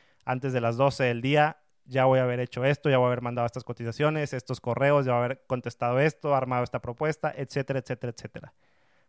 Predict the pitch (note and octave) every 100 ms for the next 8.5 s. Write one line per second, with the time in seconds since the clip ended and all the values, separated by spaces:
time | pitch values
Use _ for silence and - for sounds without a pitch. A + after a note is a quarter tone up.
0 | - A2+ C3+ C3+ F#3+ - G#3 E3 D3+ -
1 | _ _ _ _ _ - A2+ C#3 F3+ G3
2 | G3 F3 D#3 C#3 F3+ - C#3 B2 C3 C3+
3 | C3+ B2 C3+ C3+ D3 B2+ C#3 C#3+ C#3+ -
4 | C3 B2 A#2+ B2 D3+ - C#3 A#2+ B2+ C#3
5 | A#2+ A#2 A2+ A#2 B2 B2 A#2+ C#3+ D#3 C#3+
6 | C#3+ E3 - B2 A#2 B2 C3 C#3 G3 _
7 | _ _ B2+ B2 D3 F#3+ E3 C#3 D#3+ C#3+
8 | A2+ G#2 A#2+ B2+